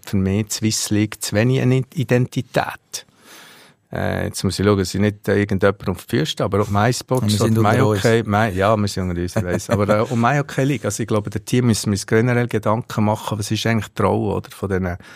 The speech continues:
Speaker 1: verschiedenen Ligen. Und ich glaube einfach, dass die Ausbildung halt einfach,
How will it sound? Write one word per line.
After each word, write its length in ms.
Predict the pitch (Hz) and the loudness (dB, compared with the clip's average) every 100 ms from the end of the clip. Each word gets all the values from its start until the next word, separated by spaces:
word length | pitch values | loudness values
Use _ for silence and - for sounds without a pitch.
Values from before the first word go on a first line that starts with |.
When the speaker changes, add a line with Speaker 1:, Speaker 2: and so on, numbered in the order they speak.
| - - - - - | -20 -20 -20 -20 -8
Speaker 1:
verschiedenen 440 | - 98 104 107 101 | -4 2 2 2 2
Ligen. 520 | 95 104 117 117 104 | 4 4 4 2 2
Und 160 | 92 | 2
ich 60 | 98 | 2
glaube 260 | 107 101 110 | 2 4 4
einfach, 260 | 120 123 | 2 0
dass 220 | - 101 | -2 -2
die 80 | - | 0
Ausbildung 600 | 135 - - 143 175 180 - | -2 0 0 2 2 -2 0
halt 260 | 110 104 - | 0 2 2
einfach, 400 | 113 135 135 | 2 2 0